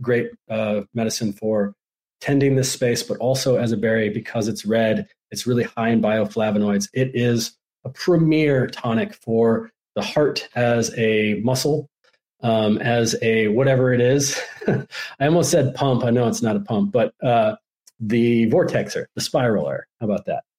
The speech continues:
Um, the berry, and then the leaves and the, and the flowers are more for the, uh, the peripheral, uh, capillary beds.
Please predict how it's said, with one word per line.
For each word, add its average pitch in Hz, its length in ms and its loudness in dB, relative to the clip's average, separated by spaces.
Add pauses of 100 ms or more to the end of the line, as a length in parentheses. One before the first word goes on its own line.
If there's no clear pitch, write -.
(340)
Um, 123 560 0 (240)
the 131 60 0
berry, 113 540 0
and 139 160 2
then 135 420 0
the 127 640 2
leaves 156 640 2
and 123 300 0
the, 120 360 0 (300)
and 123 240 0
the 113 60 -4
flowers 139 580 2
are 123 160 -2
more 131 380 2
for 131 260 2
the, 120 480 2
uh, 113 320 0 (540)
the 127 260 0 (480)
peripheral, 139 1000 0 (460)
uh, 120 380 0
capillary 127 540 2
beds. 90 520 -6